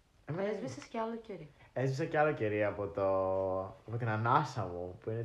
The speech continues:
Speaker 1: τόσο έντονη αυτή τη στιγμή. <laughs> Γιατί έχω αγχωθεί για να καταλάβω τι παίζει με αυτόν τον τυπά. Αλλά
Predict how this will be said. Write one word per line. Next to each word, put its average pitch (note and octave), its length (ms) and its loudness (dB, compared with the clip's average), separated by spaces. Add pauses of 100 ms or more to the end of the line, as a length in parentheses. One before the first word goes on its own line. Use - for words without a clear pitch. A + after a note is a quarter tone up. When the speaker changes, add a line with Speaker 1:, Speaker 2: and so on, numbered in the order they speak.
Speaker 1:
τόσο C#3 300 -2
έντονη G#2+ 420 0
αυτή A#2 120 -6
τη - 60 -14 (260)
στιγμή. F#3 280 8 (460)
<laughs> A#3 500 10
Γιατί F3+ 320 8 (320)
έχω D#3+ 220 0
αγχωθεί E3 840 8 (460)
για D#3 140 6
να D3+ 60 6
καταλάβω C#3+ 640 8
τι D3+ 140 -4
παίζει C3+ 300 2
με A#2+ 60 -2
αυτόν G#2+ 180 -4
τον F#2 80 -8
τυπά. F#2 520 -2
Αλλά C#3 1080 2